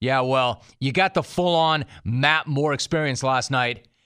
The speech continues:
and it was just what you should have expected. He's Matt Moore. Twenty-five of forty-four, one hundred seventy-six yards. Not great. Neither is the fact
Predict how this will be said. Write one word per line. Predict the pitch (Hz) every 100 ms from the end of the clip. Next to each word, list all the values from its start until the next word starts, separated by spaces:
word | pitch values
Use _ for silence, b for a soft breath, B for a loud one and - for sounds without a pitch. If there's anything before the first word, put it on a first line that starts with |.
| _ -
and | 135 135 135 131 135
it | 151
was | 139 127
just | - 190 208 151
what | 170
you | 160
should | - - 185
have | 165
expected. | 143 - 160 135 101 - _ _ _
He's | - 143 160 123
Matt | 120 123 143 147 147
Moore. | 135 147 139 98 101 _ _ _ _ _
Twenty-five | - 165 185 180 165 156
of | -
forty-four, | 160 147 131 143 113 92 - b
one | 110 127 170
hundred | 165 170 160
seventy-six | 170 151 147 160 131
yards. | 147 127 104 - - _ _
Not | 98 107 135 160 156
great. | 156 123 95 - _ _ _ _ _ -
Neither | 131 196 240 220
is | 185
the | 156
fact | - 135 123 -